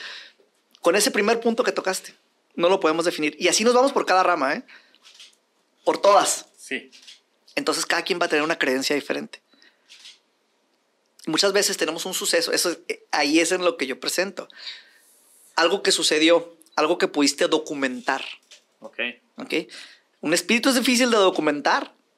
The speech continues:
Speaker 1: si es que
Speaker 2: Ujú.
Speaker 1: existe. Pero documentas algo.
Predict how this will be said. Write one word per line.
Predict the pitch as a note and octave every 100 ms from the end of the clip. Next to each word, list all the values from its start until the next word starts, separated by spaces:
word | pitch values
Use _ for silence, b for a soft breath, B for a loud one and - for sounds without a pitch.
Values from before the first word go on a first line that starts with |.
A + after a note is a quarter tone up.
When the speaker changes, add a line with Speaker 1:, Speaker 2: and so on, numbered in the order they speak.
| _
Speaker 1:
si | - D3
es | C3+
que | A#2+
Speaker 2:
Ujú. |
Speaker 1:
existe. | - A3+ - C#3 - B B B B B _ _ _ _ _ B B B B B - -
Pero | D#3 D#3
documentas | D3+ D#3 D3 D3+ D3+ F3 - - _ _ _ _ _ -
algo. | F3 F3+ D#3+ B2 G#2+